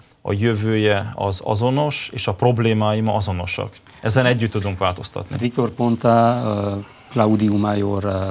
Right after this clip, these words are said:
Speaker 2: pártjának az elnöke, létrehozója, ugye, aki a szociáldemokratáktól disszidált, ő, ő nem ezt mondja, hogy, ö, nem etnicizál a kampány, ö, sőt, odáig megy, hogy, ö,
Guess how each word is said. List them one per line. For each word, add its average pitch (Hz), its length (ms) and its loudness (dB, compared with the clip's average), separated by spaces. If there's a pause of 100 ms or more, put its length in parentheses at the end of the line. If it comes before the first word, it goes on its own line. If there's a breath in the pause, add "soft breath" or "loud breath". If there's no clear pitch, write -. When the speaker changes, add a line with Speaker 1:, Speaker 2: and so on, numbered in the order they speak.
(180)
Speaker 2:
pártjának 95 680 -4
az 95 400 -4
elnöke, 98 720 -4
létrehozója, 95 960 -6
ugye, 101 120 -4
aki 90 220 -6
a 92 80 -2
szociáldemokratáktól 101 1200 -4
disszidált, 98 640 -2
ő, 101 260 -2
ő 110 80 -2
nem 107 180 0
ezt 92 240 -4
mondja, 92 360 -6
hogy, 92 260 -6
ö, 92 180 -6 (440 loud breath)
nem 98 220 0
etnicizál 95 680 -4
a 95 80 -4
kampány, 104 640 -4
ö, 98 140 -2
sőt, 92 380 -4
odáig 95 380 2
megy, 98 320 0
hogy, 95 300 -6
ö, 95 180 -2